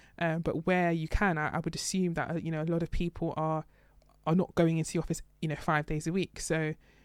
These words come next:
you know, they, they are still ge-, generating some revenue from this, uh, from the service, which is the guaranteed twenty-five pounds each month. And, um, yes, as you said, hopefully it's a loss leader, so people will come into the stores and, and I think we also discussed, um,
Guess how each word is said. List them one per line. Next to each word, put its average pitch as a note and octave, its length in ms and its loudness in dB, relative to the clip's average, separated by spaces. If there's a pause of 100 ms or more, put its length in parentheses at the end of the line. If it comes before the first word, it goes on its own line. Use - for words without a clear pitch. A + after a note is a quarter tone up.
(200)
you A3 80 2
know, G3+ 160 4
they, G3 160 6
they G#3 80 6
are G#3 100 4
still F3+ 200 2
ge-, - 340 -4
generating E3+ 440 0
some F3+ 240 2
revenue D#3 320 0
from D#3 260 -4
this, - 360 -4
uh, D#3 280 -6 (200)
from E3 140 -2
the D#3 80 2
service, D#3 440 0
which - 160 -6
is D#3+ 100 -6
the - 80 -6
guaranteed D#3+ 520 0
twenty-five - 420 -6
pounds D#3 280 -4
each - 160 -8
month. G3+ 300 0 (640)
And, E3 420 -2
um, D#3 340 -2 (100)
yes, F3+ 200 2
as D3+ 100 0
you D#3 80 -4
said, D#3+ 180 0
hopefully E3 320 -4
it's - 140 -8
a D#3 40 -2
loss D#3 280 -2
leader, D#3+ 320 -2
so D#3 200 -2
people D#3+ 300 -4
will D3+ 80 -4
come - 240 0
into F3 220 0
the D#3+ 80 -4
stores D3+ 500 -4 (540)
and, F#3+ 100 2
and F#3+ 140 2
I - 20 4
think G#3 220 0
we F3+ 80 0
also F#3 220 0
discussed, - 640 -2
um, D#3+ 340 0